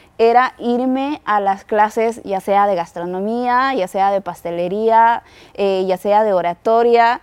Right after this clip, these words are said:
y cosa que eso me ha ayudado durante ese tiempo que también en pandemia dije, "Pues, ¿ahora qué voy a hacer?". O sea, ya no podía salir a trabajar. Sin embargo, eh,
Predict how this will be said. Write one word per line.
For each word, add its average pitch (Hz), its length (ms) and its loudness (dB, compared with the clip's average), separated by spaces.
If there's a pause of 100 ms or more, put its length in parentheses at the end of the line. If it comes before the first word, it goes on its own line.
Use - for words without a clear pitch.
(320)
y 220 140 -4
cosa 277 300 2
que 214 320 -2 (160)
eso 294 440 0
me 254 120 -4
ha 247 40 -2
ayudado 262 600 2
durante 196 520 -4
ese 247 220 -4
tiempo 254 640 0 (480)
que 208 560 2 (460)
también 269 580 6
en 214 200 -6
pandemia 233 540 0
dije, 233 280 0
"Pues, 214 240 -8 (260)
¿ahora 214 340 -2
qué - 100 -10
voy 208 220 0
a 202 60 -2
hacer?". 233 260 -4
O 185 80 -4
sea, 190 200 -4
ya 202 120 -2
no 208 120 -6
podía 202 300 -4
salir 196 240 -4
a 202 60 -2
trabajar. 226 600 0 (340)
Sin 202 240 -4
embargo, 214 880 2
eh, 190 540 -4